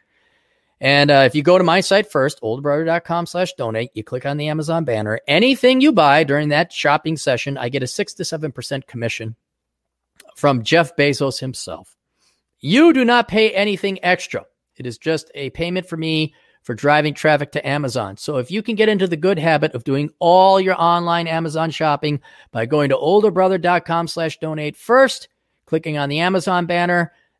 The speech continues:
that means a lot to me because I make money. You don't spend any more money. You're gonna get the thing you're gonna get anyway. And, uh, everybody's very happy.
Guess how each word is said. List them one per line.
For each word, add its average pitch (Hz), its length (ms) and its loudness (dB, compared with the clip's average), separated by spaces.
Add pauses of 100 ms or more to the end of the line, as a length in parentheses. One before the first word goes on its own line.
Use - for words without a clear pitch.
that 139 280 2
means 156 200 0
a 156 40 2
lot 156 280 4
to 156 60 -6
me 147 200 -2
because 123 320 -4
I 147 180 2
make 165 260 0
money. 147 440 -2
You 123 160 0
don't 160 160 2
spend 151 240 0
any 151 180 0
more 143 180 0
money. 139 220 -4
You're 123 100 -4
gonna 123 140 -4
get 139 240 -6
the 131 80 -14
thing 151 180 -8
you're 131 140 -8
gonna 127 160 -4
get 120 200 0
anyway. 123 580 0 (580)
And, 104 320 -6
uh, 95 200 -4
everybody's 110 520 -4
very 98 220 -6
happy. 95 420 -12